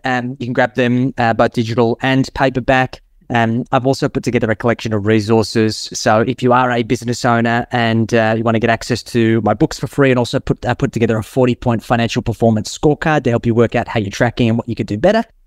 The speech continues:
you can go to wealth health check dot com dot A U. Uh, that's wealth health check dot com dot A U, and you'll be able to get access to those books and the scorecard,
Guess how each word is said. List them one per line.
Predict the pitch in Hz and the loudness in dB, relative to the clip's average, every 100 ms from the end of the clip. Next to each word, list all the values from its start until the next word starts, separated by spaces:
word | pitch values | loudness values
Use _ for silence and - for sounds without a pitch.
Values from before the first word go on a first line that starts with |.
| _ - | _ -4
you | 123 | 0
can | 131 | 2
go | 123 113 | 2 0
to | - 117 | 0 -2
wealth | 104 127 127 | 2 0 0
health | - 131 117 - | -4 -4 -4 -6
check | - 120 - | -2 -2 -2
dot | 139 - | -4 -2
com | 135 120 | -2 0
dot | 113 | 2
A | 107 | 0
U. | 123 226 269 _ _ _ _ | 2 2 2 _ _ _ _
Uh, | 120 | -4
that's | 120 - 127 | -2 0 2
wealth | 123 | 2
health | - 113 - | 2 -2 0
check | 120 - | -2 -2
dot | - | -4
com | - 120 | 0 0
dot | 117 | 2
A | 113 | 2
U, | 123 123 135 | 4 4 4
and | 123 | 2
you'll | 110 | 2
be | 120 | 2
able | 110 | 2
to | 107 | 2
get | 113 | 2
access | 110 - 113 - | 0 -2 -6 -4
to | - 113 | 0 2
those | 107 101 | 2 0
books | - 110 - | 0 0 0
and | 113 107 | -2 -2
the | |
scorecard, | - 107 98 - 101 104 | -2 -2 -2 -2 0 0